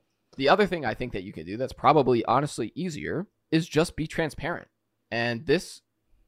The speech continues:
I think, goes a long way in a lot of different areas, but I'll talk about it right now, which is that you should be defaulting to transparency with the researcher.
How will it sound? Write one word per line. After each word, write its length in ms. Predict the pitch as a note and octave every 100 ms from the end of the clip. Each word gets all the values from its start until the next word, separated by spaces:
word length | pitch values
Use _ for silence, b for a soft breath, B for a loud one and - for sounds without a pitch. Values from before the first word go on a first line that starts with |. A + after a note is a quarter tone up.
| -
I 140 | C#3
think, 180 | D#3 C#3+
goes 240 | C#3+ C3
a 40 | A#2+
long 260 | A#2+ C3
way 240 | A#2+ A#2+ C3+
in 100 | A#2
a 60 |
lot 640 | F2+ F#2+ A2+ B2 B2 A#2+ A#2
of 60 |
different 280 | A2+ - F#2+
areas, 580 | G2+ A2+ C3+ D3 D3 - _
but 240 | - A2+ A2
I'll 140 | A2
talk 180 | D3 C#3
about 220 | B2 A2+
it 40 |
right 200 | G#2+ G#2
now, 300 | G2+ F#2 C#2
which 140 | F2 -
is 140 | G2+
that 180 | G#2 F2
you 100 | F2
should 180 | G#2 G2+
be 120 | G2
defaulting 760 | F2+ B2 C3 A#2+ A2+ A2 G#2 G#2
to 160 | -
transparency 800 | G2+ F2 D#2+ - D#2+ D2+ - D#2+
with 120 | D2+
the 80 | D#2+
researcher. 560 | D2 D2 - - -